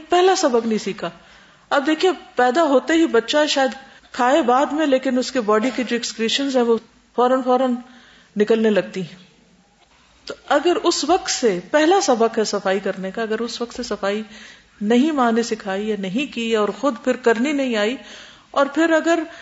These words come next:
باہر نکل کے ہم کسی کے گھر میں یا کسی ریسٹورینٹ میں یا کسی بھی پبلک پلیس پر ٹوائلٹ مس یوز کر کے آتے ہیں یا ادھر ادھر ڈراپس وغیرہ گرا دیتے ہیں اور اس سے دوسرے لوگوں کو انفیکٹ کر دیتے ہیں،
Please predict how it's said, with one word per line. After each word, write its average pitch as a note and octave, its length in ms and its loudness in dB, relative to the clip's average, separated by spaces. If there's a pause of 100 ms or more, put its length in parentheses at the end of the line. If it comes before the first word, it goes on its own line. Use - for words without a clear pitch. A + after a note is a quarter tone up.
(520)
باہر A#3+ 300 2
نکل D4+ 320 2
کے D#4 160 0
ہم D4+ 440 -2
کسی C#4+ 240 -2
کے C4+ 160 -2
گھر A#3+ 240 2
میں B3 140 0
یا B3 140 0
کسی C#4 340 -4
ریسٹورینٹ C#4 460 0
میں A3+ 140 -4
یا D#4+ 200 -4
کسی F4+ 240 0
بھی F#4+ 160 4
پبلک D4+ 420 0
پلیس C4 320 0
پر C4 80 2
ٹوائلٹ A#3+ 420 0 (500)
مس C4 260 0
یوز D#4+ 220 4
کر B3 180 0
کے A#3 160 -2
آتے G3+ 300 -2
ہیں G#3+ 160 -4
یا A3+ 220 2 (180)
ادھر B3+ 220 0
ادھر C4 200 2
ڈراپس A3 500 0
وغیرہ G#3+ 320 2
گرا F#3+ 280 2
دیتے G3 240 -2
ہیں G3+ 120 -10 (880)
اور A3 120 2
اس A3 220 0
سے A#3+ 140 2
دوسرے A#3+ 360 0
لوگوں C4 240 2
کو B3+ 120 -2
انفیکٹ A3+ 400 0
کر G3 160 0
دیتے F#3 320 -6
ہیں، G#3+ 80 -12